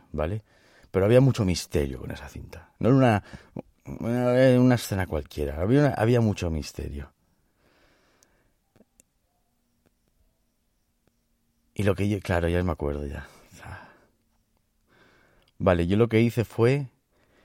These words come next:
le metí el cambiazo por otra cinta. Le metí el cambiazo por otra cinta.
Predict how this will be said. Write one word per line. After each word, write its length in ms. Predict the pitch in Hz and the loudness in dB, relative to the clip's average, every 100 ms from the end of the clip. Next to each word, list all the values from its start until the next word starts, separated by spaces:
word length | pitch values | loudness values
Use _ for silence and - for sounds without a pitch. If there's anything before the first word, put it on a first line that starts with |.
| _ _ | _ _
le 140 | - | -4
metí 200 | 90 87 | -2 0
el 80 | 101 | 0
cambiazo 500 | 104 98 92 92 107 | 2 2 2 0 -2
por 140 | 87 90 | -2 -2
otra 180 | 87 | -2
cinta. 520 | 85 90 80 - - _ _ _ _ _ _ _ _ _ _ _ _ _ _ - - _ _ _ _ _ _ _ _ _ _ _ _ _ _ _ _ _ _ | -4 -6 -8 -10 -14 _ _ _ _ _ _ _ _ _ _ _ _ _ _ -20 -20 _ _ _ _ _ _ _ _ _ _ _ _ _ _ _ _ _ _
Le 140 | 98 | -2
metí 200 | 92 90 | -2 0
el 120 | 113 | 0
cambiazo 560 | 117 113 113 117 - 139 | 2 4 4 2 0 -6
por 180 | - 90 | -4 -4
otra 180 | 90 87 | -2 -4
cinta. 360 | - 92 80 | -4 -6 -6